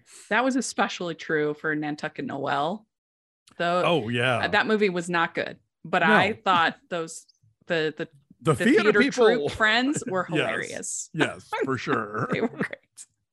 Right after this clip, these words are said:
Speaker 1: I was like, "Wish the movie was about them." <laughs>
Speaker 2: No kidding. Yeah. It might have
Speaker 1: Yeah.
Speaker 2: looked like this one, actually. <laughs>
Speaker 1: <laughs> So I liked the whole scene where, uh, she's teaching him how to dance.
Speaker 2: Yes.
Speaker 1: And 'cause it also c-, came back to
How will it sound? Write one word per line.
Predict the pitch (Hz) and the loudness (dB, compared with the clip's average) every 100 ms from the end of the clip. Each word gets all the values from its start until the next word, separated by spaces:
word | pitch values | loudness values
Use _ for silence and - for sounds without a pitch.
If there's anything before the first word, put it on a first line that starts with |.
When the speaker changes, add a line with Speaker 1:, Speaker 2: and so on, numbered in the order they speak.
| _ | _
Speaker 1:
I | - - - | -16 -14 -6
was | 240 | -2
like, | 247 | 0
"Wish | 208 240 | 0 2
the | |
movie | 233 220 220 | 4 4 4
was | 214 | 2
about | 214 208 - | 2 0 0
them." | 151 120 294 - | 0 2 0 0
<laughs> | - - 494 - | -14 -2 -2 0
Speaker 2:
No | - | -2
kidding. | - 170 117 104 120 | 0 0 0 -6 -6
Yeah. | 151 113 98 127 - - | -4 -4 -8 -12 -16 -10
It | 113 | -4
might | 123 | 2
have | 143 | 4
Speaker 1:
Yeah. | 165 | 4
Speaker 2:
looked | 156 | 4
like | 127 | 2
this | 139 - | -2 -6
one, | 101 95 | -8 -10
actually. | 98 113 120 135 240 262 - - | -8 -6 -6 -4 -4 -4 -6 -2
<laughs> | 208 - 247 294 240 - - | 0 4 2 2 0 -4 -20
Speaker 1:
<laughs> | - - | -20 -16
So | - 247 240 240 | 0 4 6 6
I | 214 | 4
liked | 220 254 294 | 2 -2 -2
the | - | -6
whole | 240 214 | -6 -6
scene | - 190 180 180 | -8 -6 -6 -6
where, | 175 165 160 160 156 156 - - | -2 2 4 4 4 2 -2 -8
uh, | 165 170 98 | -8 -6 -6
she's | - - 175 | -8 -8 -8
teaching | - 180 180 | -6 -6 -4
him | 160 156 | -4 -2
how | 165 | -6
to | 147 | -8
dance. | - - - - - - _ _ _ _ _ _ - | -10 -10 -10 -12 -12 -18 _ _ _ _ _ _ -10
Speaker 2:
Yes. | 127 147 151 | -6 -4 -4
Speaker 1:
And | - - - | -6 -10 -10
'cause | 202 190 | -6 -2
it | 190 - 202 | 0 2 4
also | 175 190 - 185 - | 4 4 2 -2 -4
c-, | - | -12
came | - 185 160 | -8 -4 0
back | 156 151 | 0 -2
to | 160 156 | -4 -4